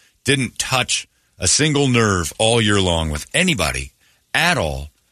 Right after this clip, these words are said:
The entire time that stadium was partially empty, they were kind of a, an afterthought in the sports world. People talked about the Suns the entire time at the beginning of the season.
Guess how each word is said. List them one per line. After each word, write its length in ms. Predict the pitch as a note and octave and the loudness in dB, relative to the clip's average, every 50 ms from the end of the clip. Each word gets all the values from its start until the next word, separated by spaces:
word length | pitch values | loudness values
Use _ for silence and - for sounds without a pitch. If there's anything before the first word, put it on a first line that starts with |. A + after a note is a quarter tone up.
| _ _ _ _ - | _ _ _ _ -4
The 120 | G2 G#2 | -2 0
entire 440 | F#2+ F#2 - - - F3 F3 E3 D3 | 0 0 0 0 0 2 2 2 2
time 340 | - - G#2+ F#2 E2 D#2 D2+ | 0 -2 -4 -4 -4 -4 -4
that 140 | E2 E2 - | -6 -6 -6
stadium 340 | - - G2 F#2 F2 E2 D2+ | -4 -2 0 0 0 0 -2
was 100 | D2 - | -4 -4
partially 520 | - - G#2+ A2 A2 - - G#2 G2 F#2 | -2 0 0 0 0 0 0 -2 0 0
empty, 260 | F#2+ G2 F#2 - G#2 G2 | 0 -2 -2 -2 -2 -2
they 120 | F2 D#2 | -2 -2
were 80 | D2 D2 | -4 -6
kind 220 | - - E2+ E2 | -6 -4 -4 -4
of 80 | D2+ C#2+ | -4 -4
a, 200 | C#2 C2+ C#2 - - | -4 -6 -6 -8 -6
an 100 | F2 E2+ | -2 0
afterthought 760 | D#2+ F#2 G#2+ A2 - - A2+ G#2+ - - G#2 G#2 G2+ G#2 - - | 0 0 0 -2 -2 -2 -2 -2 0 0 2 2 2 2 0 -2
in 80 | F#2 | -4
the 60 | E2 D2 | -4 -4
sports 420 | - - - G2+ G2+ G2+ - - | -4 -4 0 0 0 0 -2 -2
world. 300 | G#2 G2+ G2 G2+ G2 F#2 - _ - | -2 0 0 0 -2 -4 -8 _ -4
People 220 | - G#2+ - - | -4 -4 -4 -2
talked 280 | - - F#2+ F2+ - - | -2 0 0 0 -2 -2
about 200 | E2+ E2+ E2 - | -2 -4 -4 -2
the 80 | - D2+ | -2 -2
Suns 460 | - - - A#2 A#2 A#2 A#2 A2+ - | -2 0 2 2 2 2 2 0 0
the 120 | - G#2 | 0 0
entire 320 | G2 F2+ - G2+ F#2+ F#2 F2+ | 0 2 2 0 0 0 0
time 200 | - F#2+ F2+ F2 | 0 0 0 0
at 60 | D#2+ | 0
the 80 | D#2 D2+ | 0 0
beginning 400 | D#2+ D2+ D2 G2 A2 A#2+ B2 B2 | -2 -2 0 0 2 2 2 2
of 80 | A#2 | 2
the 60 | A2+ | 0
season. 460 | G#2 - A#2 A2 A2 G2+ G#2 A2+ A2 | 0 0 0 0 0 0 0 -2 -4